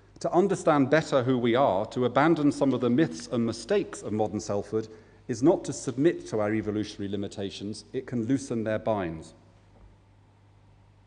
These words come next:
As the Chief Executive of Royal Society, let me end with this suggestion. Might it be that we only see the full, amazing potential of our conscious self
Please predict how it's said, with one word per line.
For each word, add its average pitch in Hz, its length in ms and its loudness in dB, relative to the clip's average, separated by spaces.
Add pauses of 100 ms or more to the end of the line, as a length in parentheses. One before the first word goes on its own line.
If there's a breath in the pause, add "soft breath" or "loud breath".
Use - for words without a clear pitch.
(100)
As 107 80 -10
the 127 60 -8
Chief 175 240 0
Executive 131 400 -2
of 113 80 0
Royal 113 240 4
Society, 107 500 -2
let 113 160 -4
me 139 140 -2
end 113 320 -2
with 98 180 -6
this 104 180 -4
suggestion. 90 560 -6 (880 soft breath)
Might 190 220 6
it 170 100 -2
be 165 180 8
that 147 100 4
we 151 160 0
only 147 320 6
see 131 300 2
the 123 100 0
full, 143 480 4
amazing 127 500 4
potential 117 560 -4
of 107 80 -4
our 110 140 0
conscious - 460 -2
self - 520 0